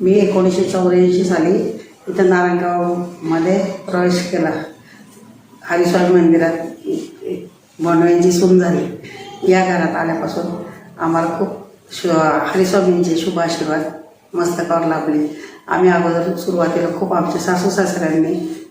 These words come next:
आणि हरिस्वामींची सेवा करणारे आमचे, अ,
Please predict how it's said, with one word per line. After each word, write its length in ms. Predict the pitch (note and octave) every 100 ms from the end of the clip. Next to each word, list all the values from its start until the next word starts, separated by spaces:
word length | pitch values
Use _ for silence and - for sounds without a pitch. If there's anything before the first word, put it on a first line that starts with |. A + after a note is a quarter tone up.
| -
आणि 640 | D#3+ D#3+ D#3 D#3 - - - - -
हरिस्वामींची 520 | E3+ E3+ F3 F3 F3
सेवा 280 | F3+ F3 E3
करणारे 380 | E3 E3 D#3+ D#3+
आमचे, 600 | E3 E3 E3+ E3+ E3+ - - - -
अ, 260 | - D#3